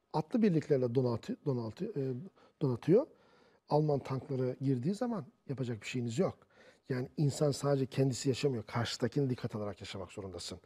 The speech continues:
Trafikte sadece kendine dikkat etmiyorsun. Karşıdakine de dikkat edeceksin. E, iblis iş başında.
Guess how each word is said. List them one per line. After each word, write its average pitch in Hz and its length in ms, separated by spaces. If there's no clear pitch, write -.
Trafikte 135 580
sadece 131 360
kendine 135 420
dikkat 131 260
etmiyorsun. 117 540
Karşıdakine 123 520
de 143 100
dikkat 110 200
edeceksin. 104 460
E, 117 280
iblis 135 500
iş - 180
başında. 104 420